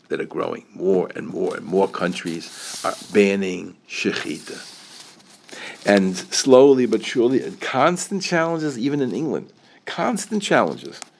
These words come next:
But we still have a strong presence there, and thank God it's been going well, and there have been good people working on it. However,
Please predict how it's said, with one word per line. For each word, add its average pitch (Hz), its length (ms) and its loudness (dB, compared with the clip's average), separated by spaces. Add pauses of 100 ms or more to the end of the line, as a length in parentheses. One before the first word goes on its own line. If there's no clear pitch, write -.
(760)
But 113 200 6
we 101 80 -6
still 80 200 -2
have 87 320 -4
a - 40 -20
strong 104 260 4
presence 160 400 2
there, 139 240 4
and 98 160 -2
thank 87 200 -4
God 87 120 -2
it's 85 100 -12
been 98 200 -10 (100)
going 135 300 -2
well, 147 340 2 (460)
and 85 260 -18
there 92 200 -8
have 90 100 -10
been 92 100 -12
good 104 220 -4
people 139 260 0
working 143 340 6
on 127 180 4
it. 117 180 -2 (580)
However, 120 720 6